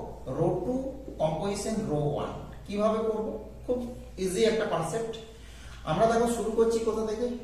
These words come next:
রো ওয়ান থেকে। রো ওয়ান এ ওয়ান related to X। এবার দেখবো আমরা X related to কি আছে না, X related to P আছে, X related to Q আছে। তার মানে ওয়ান related to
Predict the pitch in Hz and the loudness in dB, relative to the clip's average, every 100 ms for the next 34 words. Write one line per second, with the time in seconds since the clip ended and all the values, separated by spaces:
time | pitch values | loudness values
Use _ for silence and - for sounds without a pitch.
0 | 147 170 170 - 120 - - - - - | 2 4 6 4 0 -6 -10 -14 -10 0
1 | 156 202 220 220 226 226 233 175 185 214 | 4 8 8 8 6 4 -2 2 4 4
2 | 220 233 233 - - - - 151 190 202 | 2 0 -4 -6 -12 -10 -4 2 4 4
3 | 202 170 151 - - - - - - - | 4 2 0 0 -4 -6 -6 -8 -12 -16
4 | - - - - 175 214 262 254 233 226 | -16 -16 -16 -6 2 6 8 8 8 6
5 | 208 202 202 240 226 190 202 208 220 220 | 2 2 6 6 6 2 0 2 2 2
6 | 208 226 - - - 208 202 254 220 - | 2 0 0 -6 2 4 4 4 2 0
7 | 185 180 170 165 170 165 160 - 214 226 | 0 -2 -2 -2 2 2 0 -2 2 4
8 | 226 247 233 165 156 151 147 143 147 151 | 6 6 4 2 0 0 0 0 0 0
9 | 240 - - 175 156 - - - - - | 0 -2 -6 -2 0 0 -4 -10 -14 -16
10 | - - - 220 254 220 185 - - 160 | -16 -8 0 4 6 6 4 2 -4 0
11 | 175 226 262 262 - 165 202 214 214 | 2 4 6 4 2 4 4 4 4